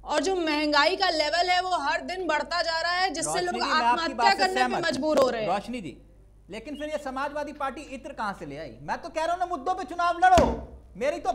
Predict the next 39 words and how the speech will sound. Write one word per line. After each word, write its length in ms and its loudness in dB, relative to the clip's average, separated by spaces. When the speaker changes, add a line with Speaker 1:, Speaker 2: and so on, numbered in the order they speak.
Speaker 2:
बात 280 4
ही 80 -2
यही 220 4
है 240 2
Speaker 1:
वही, 280 6
Speaker 2:
कि 220 0
तमाम 420 4
न्यूज़ 200 -4
चैनल 280 4
में 80 8
Speaker 1:
वही, 120 10
Speaker 2:
कहा 100 8
Speaker 1:
वही। 120 10
Speaker 2:
जा 120 6
रहा 100 6
है 60 8
वो 100 8
हिंदू, 320 0
वो 180 2
मुसलमान, 520 -2
वो 120 2
इतने 320 0
जाट, 340 2
इतने 280 -6
सिख, 280 -8
इतने 240 -2
ईसाई। 380 4
अरे 200 8
भैया, 300 4
जो 120 0
मुद्दा 300 2
है 100 4
तो 120 -2
मुद्दों 300 2
पे 100 2
चुनाव 320 0
होना 240 2
चाहिए 340 -2
ना। 160 2